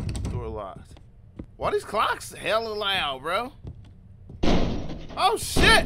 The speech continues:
Oh, shit! Hold up, cuz! Somebody breaking into Chris' hip!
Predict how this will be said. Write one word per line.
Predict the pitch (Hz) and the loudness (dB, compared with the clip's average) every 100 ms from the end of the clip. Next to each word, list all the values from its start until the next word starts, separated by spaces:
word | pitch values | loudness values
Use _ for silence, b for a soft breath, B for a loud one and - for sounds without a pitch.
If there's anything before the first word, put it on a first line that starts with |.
| - | 6
Oh, | 320 427 508 - | 10 12 10 4
shit! | - 440 427 - - - - - - - - | 4 8 10 8 0 -18 -20 -18 -18 -6 4
Hold | 392 | 6
up, | 403 - | 6 4
cuz! | - 311 403 - - - - - - - - - | 10 12 12 8 -2 -14 -14 -14 -14 -14 -14 -10
Somebody | 330 359 349 | 2 2 6
breaking | 370 370 | 4 4
into | 370 370 | 0 4
Chris' | 415 349 | 4 8
hip! | 403 440 | 8 8